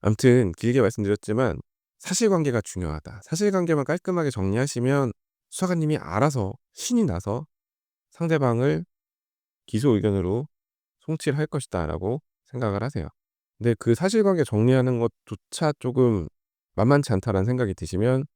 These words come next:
변호사 도움을 받으시는 게 좋습니다. 저 같은, 예, 대한변협 등록 형사법 전문 변호사의 도움을 받으시는 게 좋아요.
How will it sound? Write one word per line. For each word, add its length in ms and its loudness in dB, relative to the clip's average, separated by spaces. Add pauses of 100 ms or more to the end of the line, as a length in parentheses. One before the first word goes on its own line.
(360)
변호사 320 -2
도움을 340 -2
받으시는 420 -6
게 80 -4
좋습니다. 480 -10 (1080)
저 120 -6
같은, 420 -2 (260)
예, 80 -4 (1120)
대한변협 520 4
등록 400 2 (120)
형사법 500 -2
전문 280 -4
변호사의 760 -2 (500)
도움을 540 2 (420)
받으시는 500 -2
게 200 -2
좋아요. 260 -6